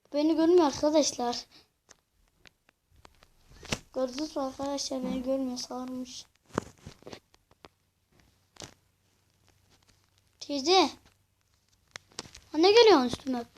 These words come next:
Kaç. Kaç. Kaç. Zaten altına girdim. Aa bak.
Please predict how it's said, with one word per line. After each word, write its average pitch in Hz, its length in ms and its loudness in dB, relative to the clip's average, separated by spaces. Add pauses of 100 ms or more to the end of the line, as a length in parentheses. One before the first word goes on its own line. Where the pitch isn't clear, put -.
(420)
Kaç. - 360 -18 (880)
Kaç. - 440 -14 (2250)
Kaç. 269 220 -4
Zaten - 540 -4
altına 277 400 -2
girdim. 262 500 -6 (2500)
Aa 277 340 4 (100)
bak. 262 200 2